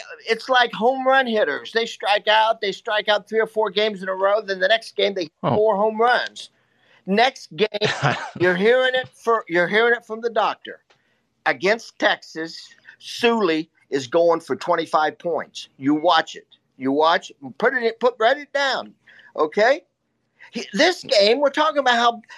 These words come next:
Speaker 1: how bad he did. He had fourteen points, seven rebounds, five assists, two steals, and a turnover. And people are acting like he was a terrible player. That drives me nuts.
Speaker 2: Well, I,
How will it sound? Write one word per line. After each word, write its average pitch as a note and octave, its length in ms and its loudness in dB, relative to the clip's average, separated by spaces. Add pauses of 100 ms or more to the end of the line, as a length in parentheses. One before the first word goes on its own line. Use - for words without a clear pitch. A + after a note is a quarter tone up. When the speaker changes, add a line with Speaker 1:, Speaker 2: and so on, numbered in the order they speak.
Speaker 1:
how A#3 180 0
bad G#3+ 400 2
he C#4 120 -14
did. G3 260 -2
He C4+ 80 -2
had G3+ 200 0
fourteen D#4 540 -8
points, A3 460 0
seven C#4+ 580 -2
rebounds, G#3+ 800 0
five B3 500 2
assists, G3 560 -2 (240)
two F#4+ 200 0
steals, C#4+ 520 -4
and D4+ 120 0
a D#4+ 40 -6
turnover. E4 720 -2 (480)
And A3+ 100 0
people E4+ 280 0
are B3+ 120 2
acting C#4 380 0
like A3+ 260 2
he A#3+ 120 -12
was A3+ 260 -6
a G#3 60 -6
terrible B3+ 480 0
player. C4 580 -4 (380)
That G#3+ 120 -2
drives C#4+ 320 2
me D4+ 140 -8
nuts. - 560 -2 (640)
Speaker 2:
Well, F3 220 6
I, D3+ 180 4